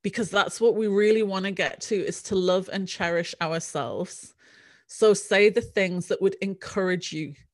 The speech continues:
that would keep you going, rather than chastise you and, like, "What is wrong with you?" Eradicate those kind of thoughts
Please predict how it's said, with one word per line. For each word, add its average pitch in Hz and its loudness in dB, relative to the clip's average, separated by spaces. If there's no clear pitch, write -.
that 208 4
would 190 0
keep - -8
you 208 -6
going, 165 0
rather 180 2
than 185 -2
chastise 175 -2
you 185 2
and, 147 -4
like, 151 -8
"What - -14
is - -14
wrong - -20
with - -20
you?" 131 -18
Eradicate 202 0
those 185 2
kind 185 -6
of 170 -6
thoughts - -4